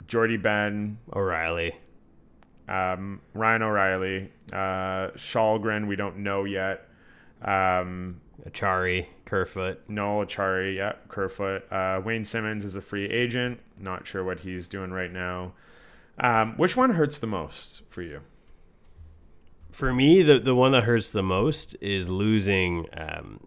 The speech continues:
Speaker 2: obviously Ryan O'Reilly, 'cause he, he was a good fit, you know, with what we needed.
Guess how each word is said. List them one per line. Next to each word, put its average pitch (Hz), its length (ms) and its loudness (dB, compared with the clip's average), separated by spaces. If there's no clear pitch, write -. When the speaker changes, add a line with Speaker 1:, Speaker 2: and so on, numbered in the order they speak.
Speaker 2:
obviously 95 400 -2
Ryan 92 300 2
O'Reilly, 80 500 -2
'cause - 440 -10
he, 92 320 -4
he 104 200 -2
was 104 180 2
a 95 60 -2
good 87 180 -2
fit, 85 340 -6
you 107 100 -4
know, 85 140 -6
with 92 260 -10
what - 160 -6
we 95 120 -4
needed. 92 420 0